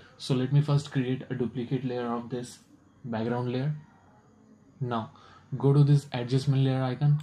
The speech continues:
click on it. There you have option curves, click on it. Now in this case we need to fix red color, so click here and you have the option red, click on it. Okay, now let me tell you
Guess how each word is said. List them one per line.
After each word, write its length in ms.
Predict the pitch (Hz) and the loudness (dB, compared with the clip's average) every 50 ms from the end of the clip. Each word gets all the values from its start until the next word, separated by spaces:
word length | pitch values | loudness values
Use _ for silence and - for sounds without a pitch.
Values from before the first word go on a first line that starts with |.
| - | -2
click 220 | - 123 120 120 127 | -4 -2 -2 -2 -2
on 140 | 120 117 131 | -4 -2 -4
it. 120 | 147 151 - - - _ _ _ _ _ _ _ _ | -4 -4 -6 -10 -20 _ _ _ _ _ _ _ _
There 280 | 127 117 127 131 135 131 | -4 0 2 4 4 4
you 160 | 131 135 135 | 4 2 2
have 240 | 127 127 123 120 123 | 0 0 -4 -4 -4
option 400 | 120 117 110 - - 135 123 110 | -6 -6 -6 -6 -6 -6 -6 -4
curves, 480 | - 131 113 104 104 104 - - - - _ _ _ _ _ _ - | -6 -4 -4 -4 -6 -6 -10 -14 -16 -20 _ _ _ _ _ _ -10
click 240 | - - 143 131 - | 0 2 2 2 2
on 140 | 117 107 101 | -2 -4 -6
it. 120 | 104 - - - - _ _ _ _ _ _ _ _ _ _ _ _ _ _ _ _ _ _ | -8 -10 -14 -20 -20 _ _ _ _ _ _ _ _ _ _ _ _ _ _ _ _ _ _
Now 360 | 127 123 127 123 110 104 - - _ _ _ _ _ _ _ | -6 -4 -4 -4 -4 -6 -10 -12 _ _ _ _ _ _ _
in 140 | 127 127 131 | -4 -2 0
this 200 | 131 135 - - | 0 -2 -2 -2
case 300 | - 143 135 135 131 - | -2 -2 -2 -2 -2 -4
we 160 | 127 117 127 | -4 -2 0
need 240 | 127 131 127 127 - | 0 0 -2 0 -2
to 80 | 139 | -4
fix 380 | - - - 139 135 - - - - - _ _ _ - | -4 -2 -2 -4 -4 -4 -10 -18 -20 -20 _ _ _ -4
red 300 | 117 123 127 120 - - | -2 0 0 -2 -2 -4
color, 260 | 120 107 104 101 98 - - _ _ _ | -4 -4 -4 -6 -8 -12 -16 _ _ _
so 200 | - - - 135 | -14 -6 -6 -6
click 300 | - - - 147 139 - | -4 0 2 2 4 4
here 280 | 139 135 139 147 147 - - - _ _ _ _ _ _ | 2 0 2 0 -2 -2 -6 -12 _ _ _ _ _ _
and 180 | 123 127 123 120 | -6 -6 -2 0
you 100 | 131 127 | 0 2
have 260 | 127 131 135 131 131 | 2 0 0 0 0
the 100 | 131 127 | -2 -2
option 380 | 120 113 - - 127 113 104 98 104 | -4 -4 -6 -6 -4 -4 -4 -2 -2
red, 280 | 104 101 - - - - - _ _ _ _ _ _ _ | -2 -2 -4 -6 -10 -16 -20 _ _ _ _ _ _ _
click 220 | - 143 131 127 - | 2 2 2 2 0
on 180 | 104 98 - | -4 -8 -8
it. 200 | - - - - _ _ _ _ _ _ _ _ _ _ _ _ _ - | -12 -16 -20 -20 _ _ _ _ _ _ _ _ _ _ _ _ _ -10
Okay, 260 | 120 113 139 135 - - - - - _ _ _ | -6 -2 -2 -2 -4 -6 -14 -20 -20 _ _ _
now 400 | 113 113 120 113 104 92 - - - - _ _ _ _ _ _ - | -6 -4 -2 -2 -2 -4 -8 -12 -18 -20 _ _ _ _ _ _ -6
let 240 | 113 120 135 139 - | 0 0 0 4 4
me 120 | 139 123 | 2 4
tell 140 | 127 113 104 | 2 0 -2
you 200 | 104 - - | -2 -4 -6